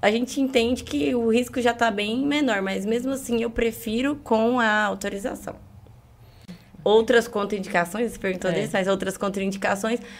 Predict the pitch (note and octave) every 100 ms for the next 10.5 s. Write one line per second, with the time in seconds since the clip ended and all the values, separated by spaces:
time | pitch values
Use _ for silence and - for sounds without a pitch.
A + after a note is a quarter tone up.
0 | - - C#4 C4+ - D4 A#3 - - -
1 | G#3 B3+ A3+ A#3+ B3+ C4+ B3 B3+ D4 E4
2 | D4+ D4+ C#4 D#4 D#4 D4+ C#4+ C#4+ F4 E4+
3 | - D#4+ D4+ - A#4+ C5 - G3+ F3+ A#3+
4 | - - - - A#3+ A#3+ D4 C4+ C4+ C#4
5 | C4+ B3 A#3+ A3+ G#3 A3+ A3+ - A#3+ A#3
6 | B3 B3 A#3+ A#3 A#3 A#3+ - A3+ G#3+ G3+
7 | A3 A3+ A3 A3 G#3 A3 A3 - C4+ -
8 | F4+ - - B3 G#3+ A#3+ A3 G#3 - -
9 | G#3 G3+ G3+ G3+ F#3 F#3 E3+ E3+ E3 E3
10 | E3+ F#3 F3 F#3+ F3